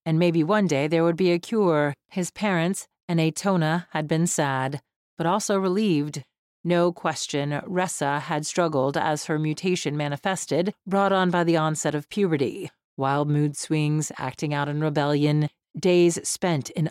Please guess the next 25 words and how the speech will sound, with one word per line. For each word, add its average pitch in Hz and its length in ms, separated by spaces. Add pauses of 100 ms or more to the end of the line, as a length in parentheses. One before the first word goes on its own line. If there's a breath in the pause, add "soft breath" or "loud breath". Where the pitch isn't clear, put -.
utter 175 240
withdrawal, 143 640
refusing 160 480
food 156 400
and 135 140
companionship. 143 800 (340)
In 240 120
retrospect, 170 720 (440)
this 190 320
had 202 140
simply 165 300
been 160 200
the 156 60
process 156 580
by 156 180
which 165 240
her 175 80
body 156 360
and 160 120
mind 147 280
adjusted 156 600
to 160 120
its - 200
new 180 260
capabilities. 147 920